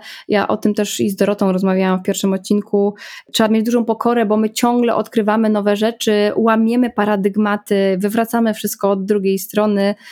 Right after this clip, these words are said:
Także obserwujmy i, i mam nadzieję, że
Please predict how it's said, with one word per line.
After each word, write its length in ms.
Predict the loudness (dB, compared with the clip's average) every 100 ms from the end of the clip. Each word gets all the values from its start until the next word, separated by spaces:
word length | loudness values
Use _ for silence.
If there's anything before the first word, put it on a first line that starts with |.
| -18 -20 -12 -4
Także 320 | -2 0 2 2 2 2 2 0 -2 -8 -6 -4
obserwujmy 880 | 0 2 2 2 4 4 2 0 -2
i, 260 | -4 0
i 40 | 0
mam 180 | 2 2
nadzieję, 400 | 0 0 0 2
że 500 | 2 2 2 0